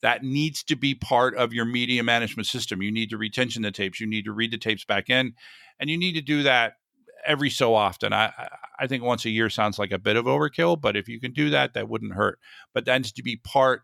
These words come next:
of the system, and also part of the system needs to be moving the data from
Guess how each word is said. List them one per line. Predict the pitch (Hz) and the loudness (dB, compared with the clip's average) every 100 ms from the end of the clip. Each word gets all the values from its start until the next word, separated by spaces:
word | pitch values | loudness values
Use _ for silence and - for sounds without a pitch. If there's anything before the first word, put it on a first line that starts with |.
| _ | _
of | 117 120 107 107 | 2 2 0 -6
the | |
system, | 101 - 151 - 113 95 - - | -6 -4 -2 -2 -4 -4 -12 -8
and | 120 117 | -6 -2
also | - 139 - 123 | 2 2 2 0
part | 131 117 | 2 0
of | |
the | 98 | -2
system | 120 104 107 | -6 -6 -4
needs | 110 107 - | -4 -4 -6
to | 107 | -10
be | 107 110 104 - _ _ - | -4 -4 -4 -8 _ _ -2
moving | 131 135 127 117 | 2 2 2 0
the | |
data | 104 113 110 | 2 4 4
from | 101 - 110 104 101 | 2 2 2 2 -2